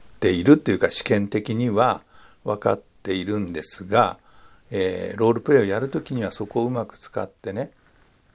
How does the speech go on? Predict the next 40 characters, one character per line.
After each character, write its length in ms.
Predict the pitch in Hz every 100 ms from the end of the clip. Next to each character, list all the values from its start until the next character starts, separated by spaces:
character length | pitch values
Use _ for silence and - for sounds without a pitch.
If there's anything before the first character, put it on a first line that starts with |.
| -
う 40 |
ん。 400 | 113 98 90 95
で、 140 | 104 104
次 300 | - 175 147
に 240 | 110 120
そ 120 | -
の 120 | 98 87
ご 140 | 101
家 140 | 196 240
族 180 | -
の 100 | 107
状 180 | 87 90
況 360 | 76 - 85 - - _ _ _ _ _ _ -
で 80 | -
す 160 | -
よ 100 | 82 82
ね。 300 | 110 127 127 _ _ _ _ _ _ -
で、 80 |
特 380 | 135 208 208 143
に、 480 | 110 117 131 92 - _ _ _ _ _ _ _ _
そ 200 | - 107
の、 440 | 101 95 95 92 98
ご 120 | 92
主 160 | 107 220
人 300 | 254 202 107
は 140 | 87
ね、 340 | 80 90 170 170 _ _ _ _ _ _ _ -
ま 60 |
あ、 40 | 104
今 220 | - 107
回 220 | 101 82
の 80 | 71
こ 160 | - -
と、 300 | 120 196 - - - - - - - - - - - - - -
ま 160 | 156
あ、 40 | 123
に 160 | 113
つ 160 | 107 123
い 120 | 101
て、 400 | - - 110 87